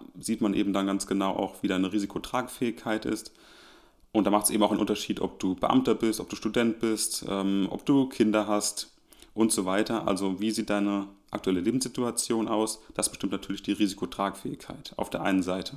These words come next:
Fürs Risikoprofil brauchen wir dann natürlich auch noch die Risikobereitschaft. Und die Risikobereitschaft ist natürlich deine, ja,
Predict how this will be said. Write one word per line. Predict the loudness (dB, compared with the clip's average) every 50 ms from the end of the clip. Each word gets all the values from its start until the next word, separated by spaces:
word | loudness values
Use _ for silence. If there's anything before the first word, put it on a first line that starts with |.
| -14 -16 _ _ _ -20 -20 -20 -20 -20 -20 -20 -20 0
Fürs | 2 2 2 4
Risikoprofil | 2 2 2 0 0 -2 -2 -2 2 2 2
brauchen | 2 2 0 2
wir | 2 4
dann | 4 2
natürlich | 2 0 0 0 0 0
auch | 0 0 0 0
noch | 0 -2 -4 -6 -10 -16
die | -6 -2 0 2
Risikobereitschaft. | 2 2 2 2 0 -2 -4 -2 -2 0 0 0 0 0 -2 -2 -4 -4 -4 -6 -6 -6
Und | -4 0
die | 0
Risikobereitschaft | 0 0 0 0 -2 -2 -2 0 0 0 0 0 -2 -6 -8
ist | -6 -6
natürlich | -6 -4 -2 0 2 4 4 2 0 -4 -14 -20 -20 -20 -20 -20 -20 _ _ 0
deine, | 2 4 4 4 4 2 2 0 0
ja, | 0 0 0 0 -2 -6